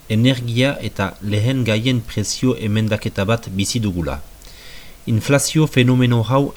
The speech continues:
europearra da eta ez da segidan ez ditzekoa. Gasa eta petrolioan dira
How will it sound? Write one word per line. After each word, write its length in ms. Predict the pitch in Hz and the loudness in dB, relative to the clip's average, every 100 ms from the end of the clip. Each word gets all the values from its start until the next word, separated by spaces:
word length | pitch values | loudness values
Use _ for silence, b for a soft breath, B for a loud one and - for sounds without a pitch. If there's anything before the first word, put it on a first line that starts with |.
| - | -6
europearra 760 | 113 113 127 127 123 113 107 | 0 2 2 2 0 0 0
da 160 | 98 113 139 B B B | 0 -2 -4 B B B
eta 220 | 104 110 101 | -2 0 0
ez 80 | 104 - | 0 0
da 100 | 123 | 0
segidan 540 | - 107 107 120 - | 0 0 0 0 -2
ez 120 | 113 - | -8 -4
ditzekoa. 560 | 120 - - 82 69 - - - - B B B B B 104 | -4 -4 -6 -4 -6 -8 -18 -20 -20 B B B B B 0
Gasa 380 | 113 - 156 - | 2 2 -2 -2
eta 240 | - 104 | -4 -4
petrolioan 800 | - 110 - 139 131 131 139 127 | -2 -4 -2 0 2 2 2 0
dira 340 | 107 110 135 | 0 0 0